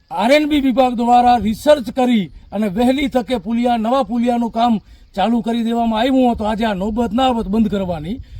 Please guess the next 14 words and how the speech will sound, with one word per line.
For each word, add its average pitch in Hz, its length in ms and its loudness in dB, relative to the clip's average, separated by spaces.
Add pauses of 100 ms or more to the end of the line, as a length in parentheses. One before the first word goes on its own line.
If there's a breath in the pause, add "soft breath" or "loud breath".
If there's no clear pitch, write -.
(180 loud breath)
મારી 214 300 0
એક 233 100 -6
તંત્રને 240 460 -4
વિનંતી 254 440 0
છે 240 160 2 (440 soft breath)
કે 233 100 -6
તાત્કાલિક 254 560 0
ધોરણે 254 360 0
નવો 226 280 0
પુલિયો 220 380 -2
બનાવવામાં 247 540 2
આવે 277 140 -2
ને 285 80 -2
અબડાસાની, 226 680 0